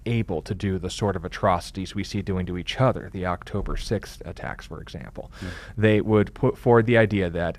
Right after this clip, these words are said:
Speaker 1: since there is no God doing the things I expect of him towards me, that
Speaker 2: Right.
Speaker 1: he hasn't put us in this sort of Nerf world where any s-, sort of means we would, uh, use or accomplish to inflict harm on each other are the things that they don't emotionally like.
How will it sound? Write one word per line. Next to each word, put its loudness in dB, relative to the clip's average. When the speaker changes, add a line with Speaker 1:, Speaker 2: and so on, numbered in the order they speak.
Speaker 1:
since -2
there 2
is 0
no 2
God 2
doing -2
the -4
things -4
I 4
expect -2
of -10
him -14
towards 6
me, -12
that 4
Speaker 2:
Right. 2
Speaker 1:
he 6
hasn't 6
put 4
us 4
in 0
this -4
sort 2
of -2
Nerf -2
world -6
where -2
any 0
s-, -14
sort 0
of -4
means 0
we -4
would, -6
uh, -8
use 0
or 4
accomplish 0
to -4
inflict -4
harm 2
on 0
each -6
other -2
are -2
the -4
things -4
that -6
they 2
don't 2
emotionally 0
like. -2